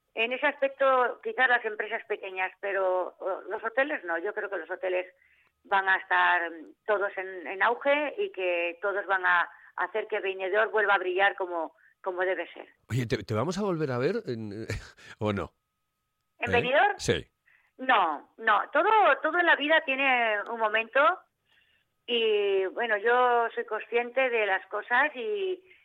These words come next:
Speaker 1: y siempre lo he dicho que cuando llegase un momento en el que ya, no sé, necesitara otras, otras,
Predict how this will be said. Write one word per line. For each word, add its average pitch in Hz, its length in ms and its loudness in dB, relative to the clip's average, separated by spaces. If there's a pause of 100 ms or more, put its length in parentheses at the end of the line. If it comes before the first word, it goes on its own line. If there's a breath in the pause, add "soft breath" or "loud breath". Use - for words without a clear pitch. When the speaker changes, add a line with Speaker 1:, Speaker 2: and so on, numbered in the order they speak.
(180)
Speaker 1:
y 208 180 -2
siempre 247 320 -2
lo 254 120 2
he 208 40 2
dicho 247 260 -4
que 277 140 0
cuando 202 240 0
llegase 196 400 0
un 269 60 -6
momento 233 400 -4
en 262 140 2
el 226 160 -2
que 180 360 -2
ya, 202 500 4 (2000)
no 226 180 -2
sé, 262 240 0
necesitara 226 920 2
otras, 233 360 2 (160)
otras, 214 300 -2